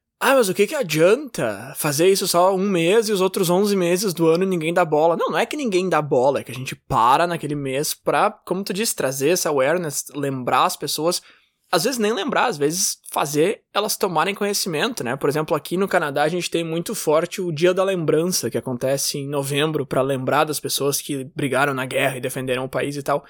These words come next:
Que é uma história e uma parte toda da história do Canadá que eu não conhecia, óbvio, né? Não nasci sabendo, então em algum momento da minha vida eu não conhecia, e quando eu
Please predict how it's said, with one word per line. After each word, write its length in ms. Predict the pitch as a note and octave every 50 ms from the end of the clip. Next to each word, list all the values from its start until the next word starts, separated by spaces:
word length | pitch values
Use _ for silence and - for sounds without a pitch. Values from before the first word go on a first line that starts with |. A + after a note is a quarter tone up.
| - - - _ _ _ _ _ _ _ _ _ _ _ _ _ -
Que 200 | A3 A3 G#3 -
é 100 | F3 F3
uma 200 | G3 A3 A3 F#3
história 580 | D3 - - - D#3 C#3+ D3+ F#3 F#3 E3+ C#3 C3
e 100 | C3 C3+
uma 160 | C3+ B2+ A#2+
parte 440 | - - C3+ C3 - - - - -
toda 160 | D#3+ E3+ E3+
da 100 | E3 C#3+
história 340 | - - - C#3 C#3+ D#3 D#3
do 60 | D3
Canadá 340 | - C#3 C3+ C3+ C3 C#3 F3
que 160 | - - G#3
eu 280 | F#3+ G3 A3+ D4 - _ _ _ _ _ _ _ _ _ F#4
não 360 | A3+ F#3 F3+ E3+ G3 A#3+ C4+
conhecia, 640 | - - G#3+ A3 A#3+ B3 - - - G3 C4+ C#4 A#2+
óbvio, 280 | A#2 E3 G3 F#3+ D#3 C3
né? 100 | A#2+ C#3
Não 140 | C#3+ C3+
nasci 260 | B2+ B2+ C3+ - D3 C#3
sabendo, 340 | C#3+ D#3 D3 D3+ F3 F#3
então 200 | D3+ C3+ C3 B2+
em 40 | C#3
algum 240 | C3 C3 - D3+ D#3+
momento 300 | E3 E3+ D#3+ D#3 D3 C#3+
da 80 | D3+ C#3+
minha 140 | D3+ D3
vida 180 | C#3 D3 D3 D#3
eu 60 | D3
não 100 | D3+ D#3+
conhecia, 480 | D3+ E3+ E3+ E3+ E3 - - E3+ G3 G#3
e 60 | G#3
quando 200 | - G3+ F#3 F3+
eu 160 | F3+ F3+ F#3